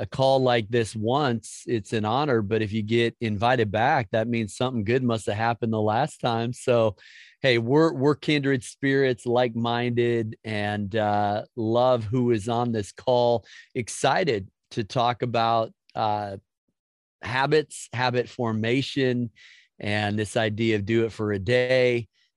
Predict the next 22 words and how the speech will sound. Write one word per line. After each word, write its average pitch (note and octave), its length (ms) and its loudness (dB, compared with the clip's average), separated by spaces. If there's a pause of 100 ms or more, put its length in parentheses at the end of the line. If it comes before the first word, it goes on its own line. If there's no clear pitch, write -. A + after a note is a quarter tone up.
And, G2+ 440 -4
uh, G#2+ 280 2
what B2+ 180 0
a B2 40 -2
perfect C3+ 340 -2
time C3 240 0
to B2 80 0
do B2+ 200 2
it A2+ 300 2
here A2+ 220 0
at A2+ 80 -2
the A#2 60 -6
beginning A2 360 -2
of A2+ 80 -2
the A#2+ 60 2
year. B2+ 260 0
So A#2 200 -2
it's G#2+ 120 -4
good B2+ 100 2
to B2 60 -2
be C3 260 -2
back. C#3 340 0